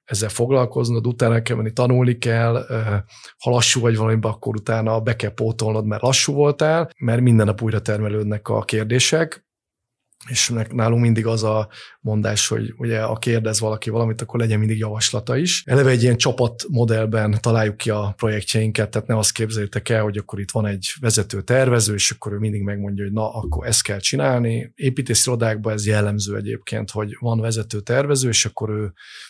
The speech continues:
tehát megy, megy utána a csapat, és akkor van annak egy ilyen, egy ilyen arculata, egy karaktere. A mi karakterünk az nagyon sokféle, mert a csapat is sokféle, különböző egyetemekről jönnek, tehát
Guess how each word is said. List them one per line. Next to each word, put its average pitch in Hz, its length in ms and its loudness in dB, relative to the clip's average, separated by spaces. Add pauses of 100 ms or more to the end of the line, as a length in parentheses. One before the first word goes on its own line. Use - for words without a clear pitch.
(720)
tehát 113 140 0
megy, 110 220 2
megy 113 260 4
utána 107 360 0
a 98 80 -4
csapat, 175 640 0
és - 120 -4
akkor - 160 -6
van 107 160 2
annak 104 300 -2
egy 101 160 -2
ilyen, 104 360 -6
egy 104 200 -6
ilyen 104 420 -8 (100)
arculata, 104 580 -2
egy 101 100 -4
karaktere. 107 640 -4 (480)
A 123 100 -4
mi 156 100 4
karakterünk 131 520 2
az 123 100 2
nagyon 117 260 2
sokféle, 135 680 0
mert 120 200 0
a 110 60 0
csapat 110 400 -2
is - 380 0
sokféle, 165 880 0 (100)
különböző 110 460 0
egyetemekről 135 600 0
jönnek, 139 380 0
tehát - 360 -6